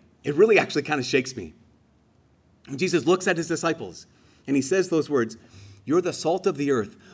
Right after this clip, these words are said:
but if salt loses its flavor, it is good for nothing. It's good for nothing. Like that, those words, they, they actually, they, they kind of haunt me. They're scary words.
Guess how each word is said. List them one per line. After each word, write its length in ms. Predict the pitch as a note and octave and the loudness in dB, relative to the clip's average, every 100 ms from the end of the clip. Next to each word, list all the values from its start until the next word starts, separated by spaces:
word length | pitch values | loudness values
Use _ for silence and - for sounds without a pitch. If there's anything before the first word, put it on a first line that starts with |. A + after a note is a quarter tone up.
| - | -12
but 120 | - C3+ | -4 -4
if 160 | B2+ | -4
salt 340 | - G3+ A#3+ D3 | -4 0 -2 -2
loses 400 | D3 F3 E3+ D3+ | -2 0 -2 -4
its 140 | - | -8
flavor, 500 | - D3+ A#2+ A2 A2+ - _ _ _ _ _ _ _ _ - | -2 -2 0 -2 -6 -18 _ _ _ _ _ _ _ _ -6
it 100 | F#3 | 0
is 160 | E3+ A#2+ | 0 -2
good 380 | - D#3 G3+ - | 2 6 6 4
for 180 | - | -6
nothing. 560 | B2 B2 B2 - F#2 D2+ _ _ _ _ _ _ _ _ _ _ _ _ _ _ _ _ _ _ _ _ _ _ _ _ _ _ | -2 -2 -4 -8 -14 -16 _ _ _ _ _ _ _ _ _ _ _ _ _ _ _ _ _ _ _ _ _ _ _ _ _ _
It's 160 | D3+ - | -12 -6
good 180 | G3+ A3 | 0 0
for 160 | A3+ | 0
nothing. 520 | D3+ C3+ D3+ G2+ D2+ - - _ _ _ _ _ _ _ _ _ _ _ _ _ _ _ _ _ _ - | -2 -4 -8 -14 -14 -20 -20 _ _ _ _ _ _ _ _ _ _ _ _ _ _ _ _ _ _ -14
Like 140 | C3+ | -4
that, 180 | F3 D3 | -4 2
those 220 | G3 D#3 | 4 6
words, 260 | E3 E3 - | 6 6 4
they, 140 | C3 | -2
they 240 | B2 D3+ C#3 | -2 -2 -2
actually, 400 | E3 - D3+ D#3 | -6 -6 -4 -2
they, 160 | D3 | -2
they 0 | |
kind 240 | D#3 D#3 F#3+ | -2 -4 -6
of 80 | |
haunt 220 | - G3 C3 | -6 -8 -6
me. 60 | |
They're 140 | A#2+ A#2 | -6 -6
scary 460 | - D3+ F3+ F3 | -10 -6 -2 -2
words. 480 | C3+ E3+ G2 - | -2 -8 -10 -18